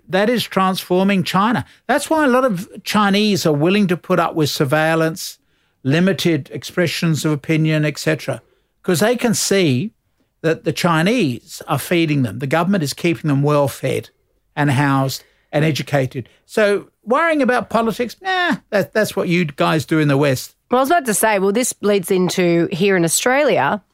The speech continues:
Speaker 2: Surely we have the same sort of approach, that apathetic approach to, to billionaires and the, and the disparity between rich and poor, because we're a rich country.
Speaker 1: Yep, we're
Speaker 2: Do
Speaker 1: a
Speaker 2: so
Speaker 1: rich country and there is a growing gap between the rich and the poor. But if the poor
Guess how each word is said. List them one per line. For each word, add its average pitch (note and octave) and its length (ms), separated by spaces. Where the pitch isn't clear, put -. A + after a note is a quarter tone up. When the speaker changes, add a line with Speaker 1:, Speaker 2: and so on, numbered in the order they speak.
Speaker 2:
Surely G#3 880
we F#3+ 240
have F#3 140
the E3 60
same E3 280
sort D#3+ 180
of - 0
approach, E3 380
that - 140
apathetic F3 500
approach D#3+ 460
to, E3 440
to A#3+ 220
billionaires C#3+ 580
and D#3 120
the, D3+ 120
and D3+ 140
the C#3 280
disparity D#3 420
between D3 260
rich - 200
and D#3 120
poor, E3+ 200
because F3+ 400
we're F#3+ 200
a G3 40
rich G3 240
country. G3+ 480
Speaker 1:
Yep, G#3 260
we're F#3 180
Speaker 2:
Do F3 60
Speaker 1:
a E3+ 40
Speaker 2:
so F3 60
Speaker 1:
rich G#3+ 240
country B3 520
and E3 200
there E3+ 120
is G3 120
a G#3+ 60
growing F3+ 300
gap F#3 200
between F3 520
the D3 80
rich E3 220
and F3 60
the D3+ 60
poor. D3 320
But E3 240
if G#3+ 140
the F3 100
poor A#3 440